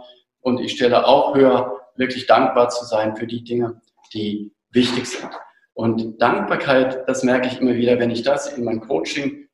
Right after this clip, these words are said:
bei den Sportlern hineintrage oder auch in den Seminaren und Vorträgen, dass das nochmal eine ganz besondere Wirkung hat. Ich möchte euch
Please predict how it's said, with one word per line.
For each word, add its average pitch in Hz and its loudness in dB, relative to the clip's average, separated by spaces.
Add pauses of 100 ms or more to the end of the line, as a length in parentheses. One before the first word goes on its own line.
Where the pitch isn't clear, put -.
bei 120 0
den 110 -2
Sportlern 127 4
hineintrage 117 2
oder - 0
auch - -2
in 113 -14
den 107 -10
Seminaren 107 -4
und 104 -14
Vorträgen, 113 -4 (500)
dass 110 -10
das 120 4
nochmal 120 4
eine 113 2
ganz 123 2
besondere 117 0 (120)
Wirkung 117 -2
hat. - -14
Ich - -8
möchte 147 2
euch 131 0